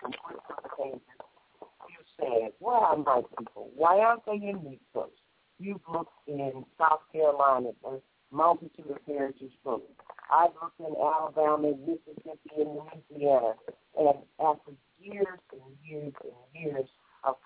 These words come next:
constantly reaching out and finding our people not in these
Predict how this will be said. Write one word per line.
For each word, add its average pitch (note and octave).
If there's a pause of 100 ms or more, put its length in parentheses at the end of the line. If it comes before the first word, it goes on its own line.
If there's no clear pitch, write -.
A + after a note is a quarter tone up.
(160)
constantly E3+ (100)
reaching D#3+
out A#2+ (460)
and C#3
finding D#3+ (340)
our D3+
people B2+
not F3
in D3 (120)
these A#2